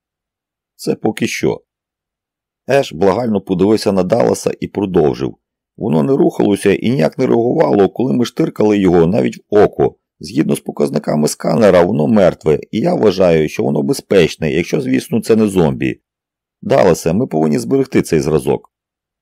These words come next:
Даллас нічого не відповів. Еш продовжив. Хоча б тому, що медикам потрібна ця істота, щоб вивести Кейна з коми. Ми це не можемо зробити, а ця істота спричинила кому. Раптом викинемо ключ до спасіння Кейна.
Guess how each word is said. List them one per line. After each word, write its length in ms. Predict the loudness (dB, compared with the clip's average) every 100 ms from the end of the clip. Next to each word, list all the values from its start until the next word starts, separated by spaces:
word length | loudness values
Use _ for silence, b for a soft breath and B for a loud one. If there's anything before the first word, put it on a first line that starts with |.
| _ _ _ _ -8
Даллас 500 | 0 2 2 -2 -2
нічого 400 | -4 0 0 2
не 120 | 0
відповів. 560 | 0 -2 -4 0 -2 -4 _ _ _ _ _ _ _ _ _ _ 0
Еш 160 | 0
продовжив. 720 | -2 -6 0 2 2 0 -6 -10 _ _ _
Хоча 320 | -6 -4 -2
б 80 | -4
тому, 380 | -4 0 0 -2
що 200 | -4 -4
медикам 440 | -2 -2 -2 -2
потрібна 440 | -4 -6 -4 -2 -2
ця 160 | 0
істота, 520 | 0 2 0 2 2 0
щоб 220 | -2 -4
вивести 360 | -2 -2 -2
Кейна 360 | -2 -2 0 -2
з 60 | -4
коми. 460 | 0 0 0 -4 -8 _ _ _ _
Ми 140 | -4 -2
це 160 | 0
не 100 | 0
можемо 420 | 2 2 2 -2
зробити, 640 | -2 -2 0 -2 -2 -4 -4
а 100 | -6
ця 160 | 0 0
істота 460 | 0 -2 0 0
спричинила 600 | -2 -6 -6 -4 0 0
кому. 540 | 0 2 2 0 -8 _
Раптом 440 | -4 -4 -4 -4
викинемо 460 | -4 -4 -2 0 0
ключ 280 | 0 -2 0
до 140 | -2
спасіння 520 | -2 -4 -2 -2 -2
Кейна. 500 | -4 -2 -2 -4 -10